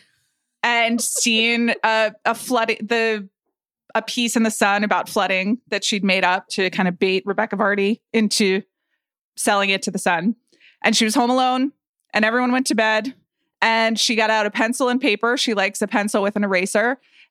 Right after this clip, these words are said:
and wrote the post. She says she did not consult with Wayne, her husband, with friends, with family, or she says with a lawyer, even though the post is just perfectly worded in terms of legal liability. But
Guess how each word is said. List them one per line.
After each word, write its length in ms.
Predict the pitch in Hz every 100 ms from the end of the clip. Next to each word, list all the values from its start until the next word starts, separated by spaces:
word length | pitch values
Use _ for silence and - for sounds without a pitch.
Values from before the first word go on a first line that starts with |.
| -
and 540 | 214 208 202 202 190
wrote 340 | 208 208 202 214
the 100 | 214
post. 600 | 202 165 320 - - - _ _
She 180 | - 247
says 240 | 233 220
she 120 | - 214
did 120 | 208
not 180 | 190 -
consult 440 | 190 - 185 -
with 180 | 185 175
Wayne, 340 | 185 196 254 320
her 160 | 202
husband, 440 | 214 202 294 392 403
with 160 | 202 -
friends, 360 | 208 202 226
with 140 | 226 208
family, 360 | 226 233 269 -
or 480 | 311 330 214 233 - _ _ _
she 260 | - 247
says 600 | 262 320 185 160 254 - -
with 160 | 202 196
a 20 |
lawyer, 440 | 180 90 104 277 _ _ _ _ _
even 320 | 247 240 233 220
though 520 | 202 196 196 190 196 _ _ _ -
the 100 | 208
post 360 | - 269 - 214
is 120 | 190
just 160 | 202 -
perfectly 520 | 247 202 214 202 180
worded 520 | 175 175 190 202 196
in 160 | 196 190
terms 300 | 196 180 185
of 80 | 170
legal 220 | 180 175
liability. 640 | 170 170 170 175 220 277 - _ _ -
But 260 | 226 220